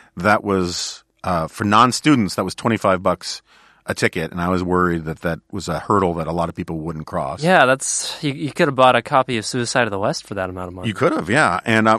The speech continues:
Speaker 1: at Cedarville, we had, like, six hundred fifty people, which was great. So imagine if the, if U S B hadn't charged twenty-five bucks, who knows how many people I would have had.
Speaker 2: <laughs>
Speaker 1: Um, but, um,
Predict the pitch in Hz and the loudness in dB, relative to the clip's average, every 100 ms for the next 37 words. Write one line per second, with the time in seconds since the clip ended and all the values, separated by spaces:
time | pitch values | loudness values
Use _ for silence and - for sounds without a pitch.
0 | 120 131 - - 214 220 117 104 117 143 | 2 0 0 0 2 4 2 2 0 -2
1 | 92 - - - 104 87 85 - - 76 | -2 -2 -2 -2 -2 -4 -10 -14 -14 -16
2 | - - - 85 76 - - - - - | -16 -18 -16 -14 -14 -6 -6 -4 -8 -6
3 | - 123 175 196 120 120 120 110 139 180 | 2 6 6 4 -2 -4 -2 -2 2 4
4 | 156 117 196 120 107 95 120 101 - 117 | 4 0 -2 0 0 2 0 -2 -2 -2
5 | 98 95 147 - 143 101 85 107 90 92 | 0 0 -2 -2 -4 -4 -4 -4 -4 -8
6 | - - - - - - - 165 170 131 | -12 -14 -14 -14 -16 -16 0 4 6 8
7 | 120 117 117 113 127 131 123 117 | 8 8 6 4 6 10 8 6